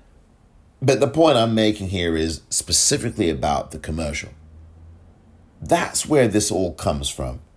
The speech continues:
right? Doesn't it? Isn't that what is doing the damage? The massage parlor is the massage parlor, and we can criticize that, perhaps. But I don't think you lump that in here.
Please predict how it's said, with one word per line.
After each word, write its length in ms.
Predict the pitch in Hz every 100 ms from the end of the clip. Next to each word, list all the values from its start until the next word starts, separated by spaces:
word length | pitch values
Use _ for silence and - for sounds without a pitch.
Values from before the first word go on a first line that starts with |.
| -
right? 280 | 90 135 131
Doesn't 300 | 127 135 160
it? 140 | 165 - _ _ _ _ _ _ -
Isn't 320 | 147 165 143
that 240 | 139 -
what 260 | 104 127 -
is 140 | 95
doing 280 | 82 113 107
the 60 | 98
damage? 600 | 95 104 107 117 117 - _ _ _ _ _ _ _ _ _ _ _ _ _ _ _ _ _ _
The 80 | 104
massage 460 | 113 - 135 135 143
parlor 420 | - 123 117 110
is 140 | 104
the 80 | 85
massage 460 | 87 92 101 92 -
parlor, 440 | - 95 101 - - _ _ _ _ -
and 240 | 92 98
we 140 | 120 -
can 160 | 110
criticize 640 | - 117 104 - 90 90 90
that, 320 | 98 90 -
perhaps. 560 | 80 95 101 - - - _ _ _ _ - - - _ -
But 200 | 117 117
I 100 | 120
don't 320 | 127 143 113
think 300 | 135 110 -
you 240 | 98 104
lump 340 | 95 104 104 -
that 240 | 90 87
in 160 | 92 85
here. 400 | 78 65 52